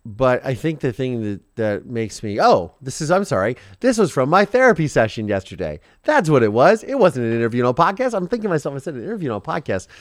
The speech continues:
And somebody had asked me about this a while ago on a podcast. No, this was in my therapy session. I'm sorry. This was in my therapy session with Doctor Jaffe. And he said, "Are you angry at your father?" Because I was talking about,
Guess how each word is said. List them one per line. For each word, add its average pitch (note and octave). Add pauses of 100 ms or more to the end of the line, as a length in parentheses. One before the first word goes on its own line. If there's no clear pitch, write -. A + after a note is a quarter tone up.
(200)
And C#3+
somebody G3
had A#2+
asked C#3+
me G#2+
about F#2
this F#2
a -
while F2
ago C2+
on C3
a -
podcast. E2
No, C3+
this -
was G3+
in G2+
my B2+
therapy A3
session. F2+
I'm -
sorry. F2+ (460)
This D#4+
was A#3
in E3+
my C#3
therapy B2+
session A2+
with A2
Doctor A#2+
Jaffe. E2 (800)
And -
he B3+
said, A#3+
"Are A3+
you F#3
angry D3+
at G#2
your G2
father?" G2
Because A2+
I F3+
was G3
talking G#2
about, E2